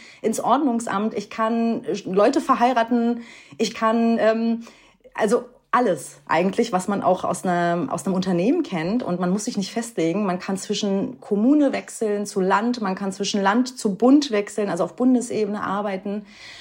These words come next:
Und damit versuche ich so die jungen Leute, ähm, zu überzeugen beziehungsweise, ähm,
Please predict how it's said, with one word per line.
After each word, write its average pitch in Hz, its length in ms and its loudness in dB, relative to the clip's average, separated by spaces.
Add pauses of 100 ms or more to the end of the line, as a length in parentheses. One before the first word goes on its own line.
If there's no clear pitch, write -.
(280)
Und 190 200 0
damit 202 240 2
versuche 220 280 2
ich - 80 0
so 214 100 2
die 185 120 2
jungen 220 320 8
Leute, 285 640 2
ähm, 240 640 0 (520)
zu - 160 2
überzeugen 175 580 2
beziehungsweise, 180 920 0
ähm, 160 600 -4